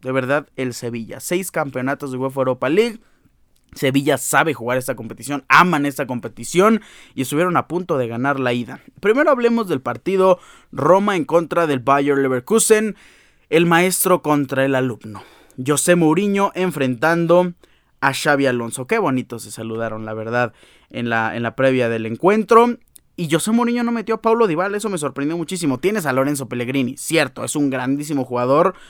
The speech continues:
pero en vez de meter a Belotti, por ahí Dybala a lo mejor, en vez de meter a Šelić, por ahí Dybala a lo mejor. Le funcionó a José Mourinho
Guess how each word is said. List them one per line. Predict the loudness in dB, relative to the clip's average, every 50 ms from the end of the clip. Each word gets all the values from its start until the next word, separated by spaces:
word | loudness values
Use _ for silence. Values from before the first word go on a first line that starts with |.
| -20 -20 _ _ _ -6
pero | -4 -2 -2
en | -2
vez | -2 -2 -2
de | -4
meter | -4 -4 -2 -2
a | -2 0
Belotti, | 0 0 -2 -2 -4 -6 -10
por | -8 -6 -4 -2
ahí | -2 -2 -2 -2
Dybala | -2 -2 -2 -2 -2 0 0 0 0
a |
lo | 0 0 0
mejor, | -2 -4 -4 -2 -2 -2 -2 -2 -4 -4
en | -4 -4 -2
vez | -2 -2
de | -2
meter | -4 -4 -2 -2 -2
a | -2
Šelić, | -2 -2 -4 -2 -2 -2 -4 _ -6
por | -6 -4 -4 -2
ahí | -2 -2 -2 -2
Dybala | -4 -4 -2 -2 -2 -2 -2
a | -4
lo | -4
mejor. | -6 -6 -4 0 2 2 2 2 0 -4 -14 -20 -20 _ -4
Le | -4 -2
funcionó | 0 0 -2 -2 -2 -2 0 2 2 4 4 4
a | 4 4 2 0
José | -2 -4 -2 -2
Mourinho | 0 2 2 2 0 0 -2 -4 -4 -4 -6 -8